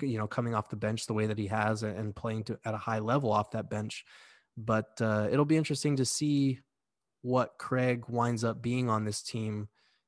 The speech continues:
um, especially when you look at the West and some of these potential playoff matchups. There are a lot of good wings that will need defending. So we'll see what happens with Torrey Craig, but overall,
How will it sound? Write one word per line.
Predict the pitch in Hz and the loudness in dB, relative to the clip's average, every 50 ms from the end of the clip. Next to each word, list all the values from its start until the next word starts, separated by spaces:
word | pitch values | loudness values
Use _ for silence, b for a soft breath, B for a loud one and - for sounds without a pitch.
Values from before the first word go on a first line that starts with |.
| _ _ | _ _
um, | - 110 110 104 104 107 | -6 -4 -2 -2 -2 -2
especially | 110 - - - 127 117 - - 131 123 120 113 | -2 -2 0 0 0 0 0 0 0 0 2 2
when | 107 113 110 | 2 2 2
you | 107 104 | 2 2
look | 107 113 110 - | 2 2 2 0
at | 110 - | -2 -4
the | 110 | -4
West | 101 104 110 110 107 104 - - - | 0 2 2 2 2 2 0 -2 -4
and | 110 107 98 | -4 -4 -4
some | - - 120 110 | -4 -4 -2 -2
of | 110 107 | 0 0
these | 110 107 101 | -2 -2 -4
potential | - 113 - - 123 117 104 - 113 104 | -6 -8 -4 -2 -2 -2 -2 -2 -4 -4
playoff | - - 123 135 139 123 - | -2 0 2 2 2 2 2
matchups. | - 113 107 107 - - 113 104 104 - - - | 0 -2 -2 -2 -2 -2 -2 -2 -4 -4 -8 -4
There | - 113 113 | -2 0 0
are | 113 | 0
a | 110 | 2
lot | 110 110 110 110 | 2 0 2 2
of | 113 107 | 0 0
good | - 117 107 | 0 -2 -2
wings | 107 104 110 113 113 110 104 104 101 98 - - b b b b b b b _ _ | 0 -2 -2 -2 -2 -2 -2 -4 -6 -6 -8 -10 b b b b b b b _ _
that | - 110 104 104 104 - - - - - - - _ | -2 -2 0 0 -2 -4 -6 -12 -14 -16 -16 -18 _
will | - 113 110 107 110 | -6 -2 0 0 0
need | 110 113 123 123 123 | 2 2 2 2 2
defending. | 127 123 - - 147 156 135 101 101 104 104 - | 0 -2 0 0 -2 0 -2 -2 -4 -6 -10 -12
So | - - - 107 101 101 - B B B B B B B B B | -12 -6 -4 -4 -4 -4 -6 B B B B B B B B B
we'll | - 147 | 0 0
see | 139 - 170 | 4 6 6
what | 165 151 135 | 6 6 6
happens | 135 135 135 - 135 123 | 6 4 4 4 0 2
with | 127 120 113 | 2 0 0
Torrey | - - 131 123 120 | 2 2 4 4 4
Craig, | - - 123 120 117 113 107 | 4 2 2 2 2 0 0
but | - 117 113 - - | 0 0 0 2 2
overall, | 120 135 135 123 120 120 117 117 117 117 113 113 110 110 - - | 2 2 2 4 4 4 4 4 4 4 4 2 0 0 -4 -8